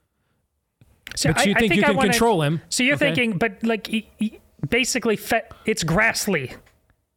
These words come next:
Speaker 1: What Grassley believes, thinks, and stuff, but
Speaker 2: Yeah.
Speaker 1: he has the affliction of the incompa-
Speaker 2: No, what, no, he's running on, Fetterman ran on their issues.
Speaker 1: Yeah.
Speaker 2: Right? Okay. He runs on our issues. Grassley didn't run on our issues. I didn't vote for Grassley.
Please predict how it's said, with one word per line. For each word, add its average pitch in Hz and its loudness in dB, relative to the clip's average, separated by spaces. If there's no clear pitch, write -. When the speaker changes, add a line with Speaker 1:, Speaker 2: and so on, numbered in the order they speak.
Speaker 1:
What 196 -2
Grassley 190 0
believes, 175 0
thinks, 180 0
and 165 0
stuff, - -2
but 180 2
Speaker 2:
Yeah. 160 2
Speaker 1:
he 156 -4
has 185 0
the 170 0
affliction 202 0
of 196 -2
the 185 0
incompa- 170 0
Speaker 2:
No, 190 4
what, 185 2
no, 185 2
he's 185 0
running 190 2
on, 165 0
Fetterman 277 0
ran 180 2
on 143 2
their 170 2
issues. 104 -2
Speaker 1:
Yeah. 254 0
Speaker 2:
Right? 156 0
Okay. 127 -2
He 220 0
runs 220 2
on 160 2
our 175 2
issues. 127 -2
Grassley 170 0
didn't 147 2
run 143 2
on 120 0
our 101 0
issues. 98 -2
I 139 0
didn't 139 0
vote 127 0
for - -12
Grassley. - -8